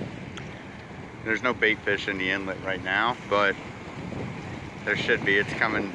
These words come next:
summertime. Pilchards should be swimming around somewhere. There's always goggle eyes. So that's basically it. If you're ever fishing Boca Inlet, little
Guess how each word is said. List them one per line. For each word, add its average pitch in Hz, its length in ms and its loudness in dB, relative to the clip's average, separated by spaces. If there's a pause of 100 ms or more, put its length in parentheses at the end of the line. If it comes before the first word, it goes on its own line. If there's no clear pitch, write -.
(140)
summertime. 101 720 2
Pilchards 117 440 2
should - 140 -2
be 92 100 -2 (100)
swimming 92 280 2
around 95 320 4
somewhere. 92 420 2 (1120)
There's 104 160 4
always 101 320 6
goggle 101 380 6
eyes. 90 280 4 (4000)
So 156 200 2 (240)
that's 117 240 0
basically 123 400 -2
it. 120 180 2 (1800)
If 104 80 -2
you're 135 120 6
ever 170 180 6
fishing 123 600 6
Boca 113 360 8
Inlet, 95 440 6
little 107 240 8